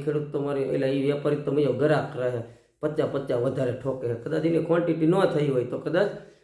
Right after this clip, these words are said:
મોંઘું પડ્યું હોય, પણ તમને સારી દવા દેતો હોય તો અહીંયા ને લઈ લેવું, અહીંયા દવા લેવા આવવાની જરૂર નથી મારા ભાઈ. બરોબર, આપણી પાસે ભગવાનની દયા છે કે આપણી પાસે ઘણો વેપાર છે. આના વેપાર હાટુ વીડિયો નથી બનાવતો,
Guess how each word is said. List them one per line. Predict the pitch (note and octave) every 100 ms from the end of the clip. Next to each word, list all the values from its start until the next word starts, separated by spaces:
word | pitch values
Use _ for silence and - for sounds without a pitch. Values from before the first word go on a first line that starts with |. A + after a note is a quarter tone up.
| _
મોંઘું | E3 F3+ F3+ F3+
પડ્યું | G3+ E3+
હોય, | C#3
પણ | C#3+ D#3+
તમને | D#3+ E3
સારી | C#3 D3 E3
દવા | E3+ E3+
દેતો | F3 G3+ D#3+
હોય | C3+ B2+ - - _ _ -
તો |
અહીંયા | G#3 G3+ G3
ને | F3+ D#3+
લઈ | D#3+ D#3
લેવું, | D3+ D3+
અહીંયા | D#3 D3
દવા | D3 D3
લેવા | C#3+ C#3+
આવવાની | C#3 C3+ C3+
જરૂર | C3 C#3
નથી | C#3+ E3 D#3+
મારા | C3+ C3 A#2
ભાઈ. | A#2 A#2 - - - _
બરોબર, | D3 D#3+ D#3+
આપણી | D3+ D#3
પાસે | C#3+ C#3+ D3 D3 D3+ - -
ભગવાનની | C3+ C#3 D3 C#3
દયા | D3 D3
છે | C#3+ D3
કે | -
આપણી | B2+ C3 C3+
પાસે | C3+ C3+ B2
ઘણો | D#3 D3+
વેપાર | B2+ - A#2+
છે. | A2+ A#2+ C3 - _ -
આના | C3+ C#3+
વેપાર | D3 D3
હાટુ | C#3+ C3+
વીડિયો | C#3 E3+ D#3
નથી | B2 A#2+
બનાવતો, | A2+ A#2 A2+